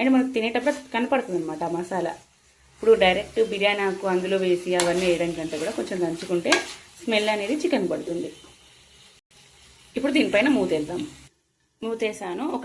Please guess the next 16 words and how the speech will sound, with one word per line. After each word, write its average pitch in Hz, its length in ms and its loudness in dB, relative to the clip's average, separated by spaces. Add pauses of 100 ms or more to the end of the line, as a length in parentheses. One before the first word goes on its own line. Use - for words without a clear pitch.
ఐదు 233 240 -2
నిమిషాలు 220 400 -2
ఇది 262 140 0
మగ్గనివ్వాలి. 185 560 -6 (720)
ఇప్పుడు 240 180 -2 (120)
అల్లం 220 240 0
వెల్లుల్లి 208 320 -2
పేస్ట్ 190 280 -4
వేద్దాము. 170 460 0 (560)
ఈ 247 40 2
అల్లం 226 300 4
వెల్లుల్లి 233 300 2
పేస్ట్ 226 320 2
మగ్గే 208 320 0
వరకు 202 240 0
కలుపుకోవాలి. 151 600 2